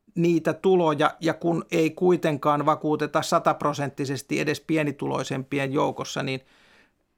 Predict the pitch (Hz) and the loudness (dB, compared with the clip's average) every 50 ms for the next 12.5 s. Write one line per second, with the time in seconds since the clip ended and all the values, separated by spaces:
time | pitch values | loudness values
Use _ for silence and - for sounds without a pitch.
0 | _ _ _ _ _ _ _ _ _ _ _ _ _ _ _ - 170 165 160 156 | _ _ _ _ _ _ _ _ _ _ _ _ _ _ _ 0 2 2 4 4
1 | 160 170 175 170 151 - _ _ _ _ _ _ _ _ _ _ _ _ - 214 | 4 4 4 2 -2 -4 _ _ _ _ _ _ _ _ _ _ _ _ 2 4
2 | 220 214 214 - 170 151 165 185 202 196 - 247 247 254 247 233 - - 269 269 | 4 4 4 2 0 2 2 2 2 2 2 2 2 2 0 -2 0 0 2 2
3 | 247 - - 180 151 - - 165 156 151 147 - 160 151 - _ _ _ _ - | 0 0 -4 -6 -6 -2 0 0 0 0 0 -2 -4 -4 -6 _ _ _ _ -2
4 | 165 190 220 233 226 - - 190 180 - 175 208 226 214 202 208 208 196 208 190 | 0 2 2 0 0 -2 -4 -4 -2 0 2 4 4 4 2 2 0 0 0 -2
5 | 196 - - 240 247 220 - 214 202 190 190 185 - - 202 180 - - 208 196 | -2 -2 -4 -4 -4 -2 0 2 2 2 2 0 -4 -6 -6 -4 -2 0 0 0
6 | 190 - 240 226 220 220 - 208 202 196 180 - - 208 196 190 190 196 185 190 | 0 0 0 -2 -2 -2 -2 -2 0 0 -2 -2 -2 -2 0 0 2 0 0 0
7 | - 202 190 208 196 196 185 - 196 196 202 202 202 185 - - _ - 196 220 | -2 -2 0 2 2 2 2 0 0 0 2 2 0 0 -2 -6 _ 0 0 2
8 | 233 233 226 214 202 180 170 139 165 151 - - 165 - _ _ _ _ _ _ | 4 4 4 4 4 2 2 0 0 -2 -2 -4 -8 -8 _ _ _ _ _ _
9 | _ - 196 208 202 190 185 165 - - 175 160 - - 185 165 - - 185 190 | _ -8 -6 -2 0 2 2 0 0 -2 -6 -4 -4 -2 -2 -2 0 0 2 4
10 | 190 202 190 196 190 170 170 170 165 160 143 160 165 151 - - 170 165 160 165 | 4 4 4 2 2 4 6 6 6 4 2 0 -2 -2 -2 0 0 0 0 0
11 | 151 - 175 151 - _ _ _ _ _ - 202 220 220 214 208 - 202 196 190 | -2 -2 -4 -6 -6 _ _ _ _ _ 0 2 2 2 0 0 0 2 2 2
12 | 190 185 - 185 180 185 180 - - | 2 2 2 2 4 4 2 0 -2